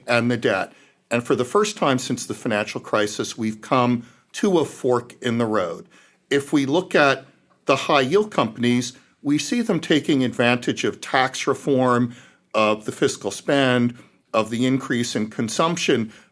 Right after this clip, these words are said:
by doing the smart things, expanding in CapEx, doing a bit more hiring, trying to meet their full order book, while also trying to maintain a strong credit rating, if not trying to improve their credit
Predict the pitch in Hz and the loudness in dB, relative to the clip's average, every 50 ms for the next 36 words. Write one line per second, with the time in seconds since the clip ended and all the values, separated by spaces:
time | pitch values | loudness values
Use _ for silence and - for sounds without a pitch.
0 | _ _ - 131 131 131 135 135 131 131 - - _ _ 131 120 165 170 170 175 | _ _ 0 2 2 4 4 2 2 0 -4 -12 _ _ -2 2 2 4 4 2
1 | 170 165 156 143 - - - 135 123 117 120 120 117 - - 120 101 92 85 82 | 2 2 0 0 0 -2 -2 0 2 2 2 0 0 -4 -6 -4 -4 -4 -6 -10
2 | - - - _ _ _ _ _ - - - - - - 143 131 135 135 135 135 | -12 -14 -16 _ _ _ _ _ -8 -8 -8 -6 -4 -2 0 2 2 2 2 2
3 | 139 135 127 123 123 123 123 127 107 110 107 - - 101 107 - - 165 160 165 | 2 2 2 2 0 -2 -2 -4 -6 -8 -4 -2 0 0 0 0 0 0 0 0
4 | 156 160 - - - 123 117 117 113 113 113 143 120 104 - 120 107 101 107 - | 0 -2 -4 -2 -2 0 0 0 -2 -2 -2 -2 -2 -2 -2 -4 -4 -4 -4 -2
5 | - 147 143 147 143 139 143 139 139 135 135 - - - _ _ - - - 135 | -2 0 0 2 2 2 2 2 0 0 -2 -6 -14 -20 _ _ -6 -2 0 2
6 | 135 131 135 135 135 - - 131 117 113 107 110 120 127 131 127 123 - - 120 | 2 2 0 0 -2 -2 -2 0 0 0 0 0 0 0 -2 -4 -6 -6 -4 -2
7 | 110 107 107 - - 139 123 113 113 135 135 143 147 143 156 147 139 - 143 131 | -2 -2 -2 -2 -2 0 0 0 -2 -2 -2 0 0 2 0 0 0 2 2 2
8 | 131 131 131 - - - - - _ _ _ _ _ _ - 135 143 143 147 160 | 2 2 -2 -6 -18 -20 -20 -20 _ _ _ _ _ _ 0 2 4 4 4 4
9 | 170 196 190 - 190 139 - - - - 147 127 127 127 127 127 - - 131 113 | 2 0 0 0 0 0 0 0 -2 -2 0 2 2 2 0 0 -2 -2 -2 -2
10 | 113 113 110 110 110 - - - - 196 190 190 170 147 127 123 123 120 123 - | 0 0 -2 -2 -2 -4 -6 -6 -4 -2 0 2 2 2 2 2 0 -2 -4 -10
11 | - _ _ _ - 127 - - - 143 131 127 120 120 - - 180 175 175 - | -20 _ _ _ -6 -6 -6 -4 -2 0 0 2 0 0 0 0 0 0 0 -2
12 | - 117 113 107 107 107 117 110 110 110 107 - 120 - - 127 120 120 120 120 | -2 0 0 0 2 2 0 -2 -2 -4 -6 -8 -10 -4 0 2 2 2 2 0
13 | - - 123 110 107 110 110 - - 113 107 107 107 107 - - 120 110 107 104 | -2 -2 -2 0 -2 -2 -4 -4 -4 -2 -2 -2 -4 -6 -6 -4 -2 0 0 0
14 | 107 - 110 98 - - - 117 107 101 | -2 -4 -8 -8 -4 -2 0 0 0 0